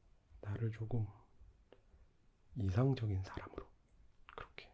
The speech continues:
포장을 좀 해야 되고 이게 이제 말을 하시면서도 이게 허황적인, 허-, 허황된 말이라도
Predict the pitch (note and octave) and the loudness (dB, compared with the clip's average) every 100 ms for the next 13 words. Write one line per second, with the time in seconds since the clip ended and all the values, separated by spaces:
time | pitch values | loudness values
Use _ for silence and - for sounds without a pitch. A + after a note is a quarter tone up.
0 | - - - D3 A#2 G2+ E2+ - - - | -18 -10 -2 0 2 0 0 -6 -20 -20
1 | - - - - - - - - - - | -20 -20 -20 -20 -20 -20 -20 -20 -20 0
2 | D3 C#3 F2+ - - - - - - - | 2 2 -2 -8 -16 -20 -20 -20 -20 -20
3 | - G#2 F#2+ - - F#2 F#2 A#2+ A2 - | -16 -12 -12 -8 -2 4 4 2 -2 -4
4 | - B2 F#2+ - C3 - - - - - | 0 2 0 -2 -4 -4 -10 -20 -20 -20
5 | - - - - - - G2 F#2+ - - | -20 -20 -20 -20 -20 -10 -6 -6 -8 -16
6 | - F3+ F3 - D#3+ C3+ C3 - - - | 2 4 4 4 2 0 -4 -10 -12 -10
7 | - - - - - F3 D3+ - C3 F2 | -12 -14 -20 -14 0 4 4 6 6 6
8 | - - - - - - F#2 E2+ F2+ E2 | 2 -14 -20 -20 -14 0 6 6 6 4
9 | F#2+ | -2